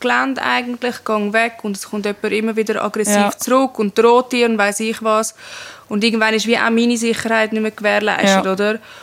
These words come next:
Speaker 1: Und dann haben sie einmal, glaub, gepfeffert,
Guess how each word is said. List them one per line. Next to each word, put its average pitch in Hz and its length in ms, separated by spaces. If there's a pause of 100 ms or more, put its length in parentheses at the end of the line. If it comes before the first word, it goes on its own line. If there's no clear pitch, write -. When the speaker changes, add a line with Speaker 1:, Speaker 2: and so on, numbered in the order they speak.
(300)
Speaker 1:
Und 208 460 (1000)
dann 202 180
haben 202 140
sie - 80
einmal, 247 480
glaub, 233 180
gepfeffert, 220 720